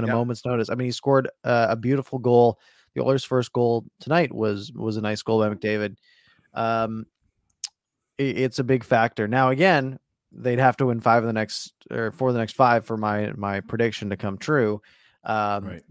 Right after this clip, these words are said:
Speaker 1: but they could have won this game. You know, it wa-, it wasn't that
Speaker 2: Oh, yeah.
Speaker 1: it wasn't that L A dominated them or anything. I mean,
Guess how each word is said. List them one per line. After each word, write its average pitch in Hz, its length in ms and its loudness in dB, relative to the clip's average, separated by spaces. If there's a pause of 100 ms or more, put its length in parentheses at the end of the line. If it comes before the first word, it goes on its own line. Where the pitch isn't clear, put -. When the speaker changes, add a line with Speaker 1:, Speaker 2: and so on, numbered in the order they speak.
Speaker 1:
but 123 180 0 (160)
they 160 300 2
could 185 220 2
have 185 120 6
won 165 220 4
this 156 160 0
game. 113 300 0 (200)
You 127 140 -4
know, 123 120 0
it 127 120 0
wa-, 135 260 0
it 131 180 -2
wasn't 139 420 0
that 127 340 0
Speaker 2:
Oh, 143 80 4
yeah. 143 260 8 (340)
Speaker 1:
it 135 80 -6
wasn't 147 320 0
that 135 160 0
L 131 220 0
A 127 100 0
dominated 131 540 -2
them 127 180 -2
or 113 80 -2
anything. 120 600 -4
I 113 120 -4
mean, 113 380 -6